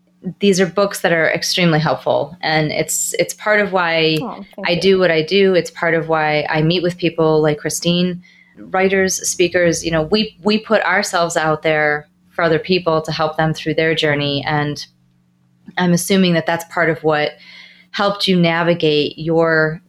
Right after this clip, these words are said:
Speaker 1: grieving process, was trying to find a way to help others. And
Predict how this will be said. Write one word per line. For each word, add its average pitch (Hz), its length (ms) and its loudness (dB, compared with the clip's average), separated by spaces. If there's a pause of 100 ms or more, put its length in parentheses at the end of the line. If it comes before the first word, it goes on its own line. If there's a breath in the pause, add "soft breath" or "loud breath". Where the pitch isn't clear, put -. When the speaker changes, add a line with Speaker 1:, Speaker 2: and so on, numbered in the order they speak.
Speaker 1:
grieving 156 360 2
process, 160 500 -4
was 151 140 2
trying 165 300 0
to 160 80 0
find 156 260 0
a 151 40 2
way 147 160 2
to 147 80 -2
help 147 240 -4
others. 143 440 0
And 143 240 -8